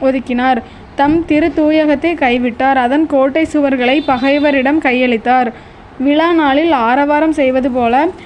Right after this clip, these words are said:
ஆண்டவரின் இல்லத்தில் அவர்கள் ஆரவாரம் செய்தனர். மகள் சீயோனின் மதிலை அழிக்க ஆண்டவர் திட்டமிட்டார். அதற்கென நூலினால் அளந்தார்.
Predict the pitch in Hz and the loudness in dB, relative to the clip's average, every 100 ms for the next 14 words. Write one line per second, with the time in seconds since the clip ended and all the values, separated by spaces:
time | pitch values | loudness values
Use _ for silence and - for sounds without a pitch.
0 | - - 247 285 320 339 330 262 262 320 | -18 -6 -2 2 2 2 0 0 -2 0
1 | 294 240 254 311 269 254 277 285 294 320 | 0 0 0 0 0 0 0 0 0 0
2 | 294 233 226 262 277 247 - - - - | 0 -2 -2 0 0 -2 -12 -20 -14 -6
3 | 240 247 311 320 302 294 311 311 320 311 | -4 0 0 0 0 2 2 2 2 2
4 | 247 254 285 302 247 240 269 247 247 277 | 0 0 0 2 0 -2 -2 -2 -2 -2
5 | 302 269 262 254 220 240 254 220 - - | -2 -4 -4 -6 -4 0 0 -2 -10 -20
6 | - - - 202 233 294 302 294 302 285 | -20 -20 -16 -4 -2 -2 -2 0 2 2
7 | 302 302 302 320 285 233 226 247 254 | 2 2 2 2 0 -2 -2 0 0